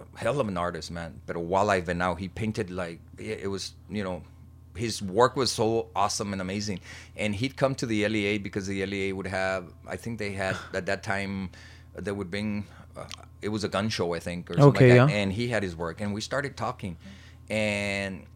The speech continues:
Speaker 1: he would tell me his stuff, and then I would tell him little pointers here and there, and he goes, "Wow, I didn't know that." Like, I came in, like, through the raw channels, like,
Speaker 2: Yeah.
Speaker 1: like, you know, a little sketching here and there. He was a retired, uh, Texas Ranger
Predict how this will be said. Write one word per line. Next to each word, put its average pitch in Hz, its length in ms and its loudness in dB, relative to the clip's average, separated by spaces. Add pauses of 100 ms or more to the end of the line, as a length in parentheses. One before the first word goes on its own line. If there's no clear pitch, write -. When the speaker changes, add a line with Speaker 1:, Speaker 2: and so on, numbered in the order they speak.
(140)
Speaker 1:
he 127 140 -6
would 160 160 -2
tell 123 140 2
me 117 100 -2
his 104 80 -4
stuff, 95 180 -2
and 101 140 -2
then 104 260 -2
I 104 100 -4
would 123 160 -4
tell 123 140 -2
him 113 200 -2 (180)
little 117 340 0 (140)
pointers 120 340 -2
here 131 100 -6
and 131 120 -6
there, 139 80 -4
and 131 120 -4
he 107 100 -8
goes, 104 260 -4
"Wow, 95 280 -8
I - 100 -8
didn't 147 180 -4
know 117 180 -2
that." 95 220 -6 (240)
Like, 131 280 6 (680)
I - 120 10
came 165 280 2
in, 151 240 4
like, 120 340 4
through 113 500 2 (560)
the 104 200 4
raw 107 480 6 (220)
channels, 139 680 2
like, 107 260 4
Speaker 2:
Yeah. 123 300 12
Speaker 1:
like, 185 140 10
you 110 120 2
know, 95 180 4
a 95 40 4
little 123 300 4
sketching - 540 2
here 117 180 2
and 113 100 2
there. 117 140 2
He 156 340 0
was 127 280 2
a 107 200 2
retired, 104 800 0
uh, 90 600 0
Texas 95 360 -6
Ranger 85 360 -6